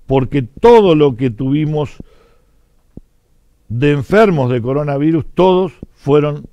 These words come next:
importados. Es decir,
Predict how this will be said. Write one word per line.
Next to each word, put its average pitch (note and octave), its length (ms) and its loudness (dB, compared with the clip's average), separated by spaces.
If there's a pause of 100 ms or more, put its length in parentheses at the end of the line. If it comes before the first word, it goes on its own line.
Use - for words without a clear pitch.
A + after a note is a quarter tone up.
(160)
importados. F2+ 840 -10 (880)
Es B2+ 140 0
decir, D3+ 460 0